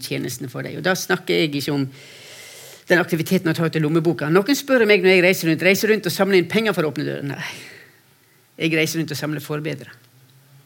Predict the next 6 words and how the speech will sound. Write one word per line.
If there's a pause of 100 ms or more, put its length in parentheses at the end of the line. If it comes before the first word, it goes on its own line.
(1120)
Hvis
vi (360)
visste
hva
bønn (260)
betyr,